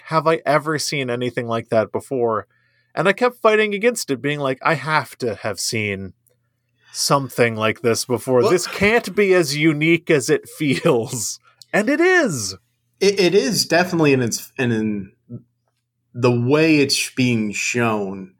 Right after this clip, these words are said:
Speaker 2: But if we were gonna do the really boring thing, which is to break down the plot to its base elements, we've kinda seen this movie twice in the past year.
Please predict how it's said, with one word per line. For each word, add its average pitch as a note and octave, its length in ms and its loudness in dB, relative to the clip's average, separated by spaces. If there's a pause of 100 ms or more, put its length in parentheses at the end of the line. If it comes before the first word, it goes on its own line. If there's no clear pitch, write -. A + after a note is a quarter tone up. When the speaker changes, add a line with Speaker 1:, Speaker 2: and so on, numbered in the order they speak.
(440)
Speaker 2:
But D3 140 4
if D3 200 0
we F3+ 200 2
were G3 120 2
gonna F#3+ 220 4
do C#3+ 220 2
the A#2+ 160 0
really C#3+ 320 0
boring C#3+ 680 0
thing, G2 340 -4
which G2+ 140 -18
is A2+ 200 -6
to C3 80 -2
break B2 420 0
down C3 300 2
the A2 100 -2
plot A2+ 500 -2
to A2 140 -4
its G#2 120 -6
base B2+ 380 0
elements, A#2 640 -2 (580)
we've - 420 -8
kinda C#3+ 300 2
seen D3 220 2
this C#3 180 0
movie B2+ 220 2
twice C#3 560 0
in C#3 100 -4
the C3 80 0
past C3 340 -2
year. C3+ 360 0